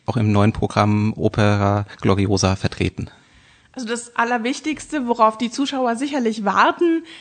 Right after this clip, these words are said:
Speaker 2: ist ja der große Gefangenenchor, das Va Pensiero, das wird natürlich erklingen.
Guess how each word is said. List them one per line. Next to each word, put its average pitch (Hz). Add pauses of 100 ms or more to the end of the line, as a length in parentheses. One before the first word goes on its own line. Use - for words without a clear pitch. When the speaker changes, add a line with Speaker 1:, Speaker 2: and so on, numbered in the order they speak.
(120)
Speaker 2:
ist 254
ja 233
der 214
große 240
Gefangenenchor, 269
das 226
Va 208
Pensiero, 240
das 208
wird 247
natürlich 269
erklingen. 277